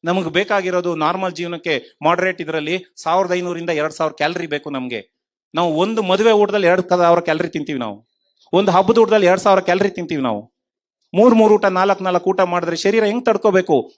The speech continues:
ಓವರ್‌ಲೋಡ್ ಆಗ್ಬಿಡುತ್ತೆ. ಅದೇ ಕೊಲೆಸ್ಟ್ರಾಲ್ ಆಗಿ ಕನ್ವರ್ಟ್ ಆಗಿ ರಕ್ತದಲ್ಲಿ ಹರಿದು ಸಮಸ್ಯೆಗಳಾಗಿ ಬರೋದು. ಆಹಾರ ಮಿತವಾಗಿ ಬಳಸಿ. ಅವಾಗವಾಗ ಸಮ-, ಸ್ವಲ್ಪ ಒಂದು ಅಭ್ಯಾಸ ಮಾಡ್ಕೊಳ್ಳಿ, ಉಪವಾಸದ ಅಭ್ಯಾಸಗಳು ಮಾಡ್ಕೊಳ್ಳಿ. "ನಾನು ಇವತ್ತು ಬೆಳಗಿಂದ ಏನೂ ತಿಂದಿಲ್ಲ ಸ್ವಾಮಿ, ನೀರಿನಲ್ಲಿದ್ದೀನಿ ನಾನು.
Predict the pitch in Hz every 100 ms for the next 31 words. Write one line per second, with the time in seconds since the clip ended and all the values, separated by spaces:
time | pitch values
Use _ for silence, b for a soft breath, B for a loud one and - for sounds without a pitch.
0 | 156 190 208 190 180 175 156 151 135 104
1 | - - 160 220 180 190 - 190 185 175
2 | 170 170 165 170 151 156 170 165 147 151
3 | 190 196 - 151 156 - 147 143 131 123
4 | 110 - b b 139 165 170 170 160 156
5 | 151 165 160 156 151 143 143 151 131 90
6 | _ _ _ _ _ _ _ 135 185 190
7 | 180 170 165 170 175 - 151 151 139 165
8 | 196 180 160 _ 143 147 135 143 180 175
9 | 175 160 165 147 147 185 180 180 170 151
10 | 139 156 170 156 151 135 143 120 b b
11 | 151 165 180 160 170 180 160 170 - 160
12 | 160 151 156 143 139 170 165 165 147 139
13 | 135 110 -